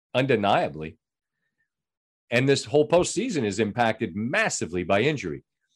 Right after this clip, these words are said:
Uh, but I don't know. It's, it's like, remember back in the day, I used to get mad about, like, Matthew Stafford. They say, "Oh, he's injury prone." I'm like, "Is he injury prone or does he just get hit a lot?"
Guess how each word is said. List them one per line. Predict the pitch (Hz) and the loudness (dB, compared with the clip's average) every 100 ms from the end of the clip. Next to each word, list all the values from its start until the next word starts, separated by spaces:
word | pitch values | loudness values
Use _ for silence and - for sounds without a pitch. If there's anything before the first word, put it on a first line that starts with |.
| - _ _ _ | -20 _ _ _
Uh, | 107 110 | -18 -16
but | 101 120 117 _ _ _ _ _ _ _ | -8 -6 -6 _ _ _ _ _ _ _
I | |
don't | 147 | -10
know. | 120 120 | -10 -10
It's, | 139 190 | -10 -8
it's | 170 | -2
like, | 226 196 - - | 0 0 -6 -4
remember | 170 240 | 0 0
back | 226 208 185 | 2 2 2
in | |
the | 151 | -2
day, | 117 131 | 2 6
I | 131 | 6
used | 131 143 | 4 -2
to | 139 | -2
get | 135 104 | -2 0
mad | 101 107 107 | 0 0 0
about, | 95 98 95 - _ _ _ _ _ _ _ _ _ | 0 0 -2 -8 _ _ _ _ _ _ _ _ _
like, | 113 | -6
Matthew | 147 170 185 156 | 2 2 2 -4
Stafford. | - 127 120 110 | -2 2 4 2
They | 98 | -2
say, | 101 120 | 2 4
"Oh, | 117 | 4
he's | 123 | 2
injury | 127 120 123 101 92 | -2 -4 -4 -2 -4
prone." | - 90 73 - - | -4 -6 -8 -10 -10
I'm | |
like, | 120 127 | -8 -6
"Is | 123 | -4
he | 156 | -2
injury | 220 262 330 | -2 -2 -4
prone | - 156 | 0 0
or | 226 | 2
does | 185 | 0
he | 170 | -4
just | 147 | 2
get | 143 | 2
hit | 92 151 | 2 0
a | 156 | 0
lot?" | 80 | -2